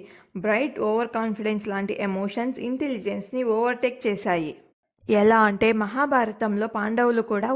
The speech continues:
ఓటమిని అంగీకరించాల్సి వచ్చింది. పాండవుల క్యాపిటల్ ఇంద్రప్రస్థలో ప్యాలెస్ కన్‌స్ట్రక్షన్ పనులు పూర్తయిన తర్వాత ధృతరాష్ట్రుడి ఫ్యామిలీకి ఈ palace of illusionని చూపించాలి అనుకున్నారు. అయితే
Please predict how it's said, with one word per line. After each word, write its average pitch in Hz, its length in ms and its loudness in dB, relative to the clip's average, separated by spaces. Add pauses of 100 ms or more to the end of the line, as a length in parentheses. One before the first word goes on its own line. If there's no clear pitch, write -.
ఓటమిని 254 420 2
అంగీకరించాల్సి 214 880 2
వచ్చింది. 196 480 0 (360)
పాండవుల 302 440 4
క్యాపిటల్ 226 500 0 (100)
ఇంద్రప్రస్థలో 233 760 0
ప్యాలెస్ 220 420 0
కన్‌స్ట్రక్షన్ 208 680 -4
పనులు 196 320 -2
పూర్తయిన 202 540 -4
తర్వాత 190 520 -2 (240)
ధృతరాష్ట్రుడి 262 720 -2
ఫ్యామిలీకి 196 600 0 (160)
ఈ 262 140 -2
palace 208 460 0
of - 180 -2
illusionని 202 600 -4
చూపించాలి 226 680 -2
అనుకున్నారు. 202 640 -4 (500)
అయితే 220 380 4